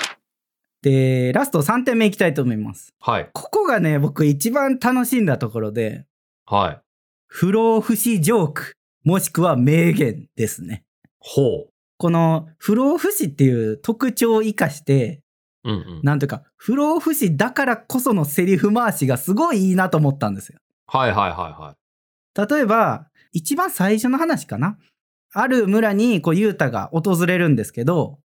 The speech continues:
Speaker 2: うんうんうん。
Speaker 1: おばあさんたちがいきなりユウタのことを槍でブスーって刺しちゃうんですよ。
Speaker 2: なんで？
Speaker 1: <laughs> まあ、それは理由があるんですけど。
Speaker 2: <laughs> 唐突すぎるでしょ。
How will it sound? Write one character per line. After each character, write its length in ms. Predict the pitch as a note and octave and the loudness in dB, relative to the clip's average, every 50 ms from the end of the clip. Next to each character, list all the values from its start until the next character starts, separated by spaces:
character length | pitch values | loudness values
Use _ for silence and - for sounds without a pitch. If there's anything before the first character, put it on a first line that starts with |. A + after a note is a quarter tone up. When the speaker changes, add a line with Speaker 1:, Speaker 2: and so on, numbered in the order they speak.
| _ _ _ _ _ | _ _ _ _ _
Speaker 2:
う 80 | C3 B2 | -4 -4
ん 40 | A2+ | -4
う 20 | |
ん 0 | |
う 200 | - - - F2+ | -4 -6 -12 -12
ん。 20 | D#2+ - | -6 -4
Speaker 1:
お 80 | F#3+ | -2
ば 160 | F#3+ C4+ C#4+ | 0 0 0
あ 40 | B3+ | 0
さ 120 | - F#3 D3+ | 0 0 0
ん 40 | D3 | 0
た 120 | C3+ B2 | 0 -2
ち 120 | - - A#2+ | -2 0 0
が 60 | C3+ | 2
い 100 | D3 E3 | 0 0
き 140 | - - B3 | 0 0 0
な 120 | A#3+ A#3+ | 0 0
り 340 | A#3 B3 A#3+ F#3 A2 G2 B2 | 0 0 0 0 0 0 0
ユ 140 | F#3 A3+ A3+ | 0 0 0
ウ 40 | G#3 | 0
タ 120 | G#3 D3+ | 0 0
の 100 | C3+ C3 | 0 -2
こ 120 | A#2+ C3 A#2+ | -2 -4 -4
と 100 | - A#2+ | -2 0
を 20 | |
槍 260 | B2+ D#3 F#3 G3 G3+ | 0 2 2 0 0
で 80 | F3+ F3 | -2 -2
ブ 200 | C#3 F3 A3+ G#3 | -2 -2 -2 -4
ス 100 | G#3+ A3 | -2 -2
ー 120 | A3+ A3 G3+ | -2 -2 0
っ 20 | |
て 100 | - D#3 | 0 -2
刺 200 | C#3+ - D#3+ D#3 | -2 0 -2 -2
し 80 | - - | -2 0
ち 100 | - G#3 | 0 0
ゃ 40 | |
う 60 | G3+ D#3+ | 2 0
ん 60 | B2+ | -2
で 60 | - | -4
す 60 | - - | -6 -12
よ。 60 | - _ _ _ _ - - - - - - - - | -20 _ _ _ _ -20 -18 -16 -16 -14 -14 -4 0
Speaker 2:
な 120 | D3 A2+ A#2+ | 0 0 0
ん 40 | |
で？ 160 | A#2 D#3+ - - _ _ _ - - C#4+ C4+ - A#4 G#4+ - | 0 -4 -8 -12 _ _ _ -4 -2 0 2 2 2 2 2
Speaker 1:
<laughs> 680 | - A#4 - - A#4 A4+ - - - - A#4 A4 D#4+ - | 2 2 2 0 0 -2 -2 -2 -2 -2 -2 0 0 0
ま 80 | G3+ | 0
あ、 20 | G3+ | 0
そ 100 | - D#4+ | 0 0
れ 80 | E4 | 0
は 100 | E4 D#4+ | 0 0
理 200 | D4 C4 C4 C#4 | 0 0 0 2
由 160 | C#4 C#4 C4+ B3+ | 2 2 2 2
が 160 | B3 B3 F3 | 2 2 2
あ 60 | D#3+ | 4
る 100 | F#3 G#3 | 4 4
ん 80 | F#3+ D3 | 4 2
で 80 | - | 0
す 80 | - - | 0 2
け 80 | A3 | 2
ど。 60 | - - E3 A#3+ G#3+ - - G#3+ G#3+ G#3+ - - D3 | 2 4 4 4 2 2 0 0 0 0 -2 -2 -2
Speaker 2:
<laughs> 400 | G#3 E3+ - - - - _ _ | -2 -2 -4 -6 -12 -20 _ _
唐 260 | - - B3 A#3+ G3+ | -4 -2 -2 -2 0
突 260 | - A3+ A#3 - - A3 | 0 -2 -2 0 -2 -2
す 120 | - A3+ | 0 0
ぎ 120 | - - | 0 2
る 100 | - G#4 | 2 2
で 80 | B4 - | 2 2
し 100 | - - | 2 0
ょ。 40 | A#4+ | -2